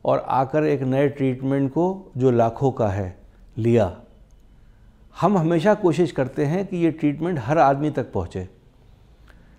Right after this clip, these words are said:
लेकिन ये लाखों का ट्रीटमेंट जो है, ये ज़्यादातर भारतीयों के लिए उनके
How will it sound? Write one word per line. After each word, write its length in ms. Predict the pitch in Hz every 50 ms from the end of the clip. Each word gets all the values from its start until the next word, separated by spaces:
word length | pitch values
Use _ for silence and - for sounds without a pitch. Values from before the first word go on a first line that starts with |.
| - - -
लेकिन 400 | - 143 151 151 185 185 180 165 - -
ये 580 | - 139 127 135 156 170 175 175 170 156 - - -
लाखों 300 | 127 117 117 123 - 165
का 140 | 151 - 165
ट्रीटमेंट 500 | 143 - 135 131 120 131 131 131 127 123
जो 80 | 117 110
है, 360 | 101 107 120 127 143 147 175 - -
ये 180 | 120 127 135 123
ज़्यादातर 520 | 107 113 110 120 127 156 151 151 151 143
भारतीयों 500 | 131 110 104 117 117 113 120 123 127 123
के 120 | 113 123 120
लिए 400 | 117 120 127 131 139 151 165 160 - - - - - - - - _ _ - - _ -
उनके 480 | - 135 135 127 131 147 156 160 156